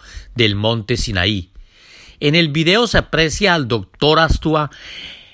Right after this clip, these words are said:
en su oficina y cuando voltean a un paciente que ha estado varias horas boca abajo, un procedimiento médico que se usa para fortalecer los pulmones de los pacientes más críticos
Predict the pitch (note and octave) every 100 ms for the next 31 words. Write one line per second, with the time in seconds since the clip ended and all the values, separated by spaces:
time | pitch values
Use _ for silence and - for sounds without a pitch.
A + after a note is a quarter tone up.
0 | - C#3+ C#3+ A#2 C3+ C3+ G2+ G#2+ - F#3+
1 | F#3+ F#3+ - F#3 - C#3+ B2+ A#2+ A2 A#2+
2 | A#2 G#2+ - D#3 E3 D#3 B2 C#3 C3 D#3
3 | C#3+ - D#3+ D3 C3+ D#3 D3 - A2 C#3
4 | - - D#3+ D3+ D3+ C3+ G2+ A#2 E3 F#3+
5 | F3+ - F3 C3 G2 F#2 G2+ - F#2+ A2+
6 | A2 E2+ D2+ _ - - - - C3 C3
7 | D3+ - C3 A2 A2+ B2+ B2+ C#3 C3 D3
8 | D3+ - E3+ D3+ - - - - D3 D#3+
9 | F#3 F#3+ A3 G#3 E3 - D3+ C3 - B2+
10 | A2 G2 D#3+ D#3 E3+ - D3 A#2+ A#2+ C#3
11 | D3+ C#3+ A#2+ - - G#2 C#3 C#3 C3 D3+
12 | B2+ B2 A#2+ C#3+ E3 - - E3+ D#3 E3
13 | F3 -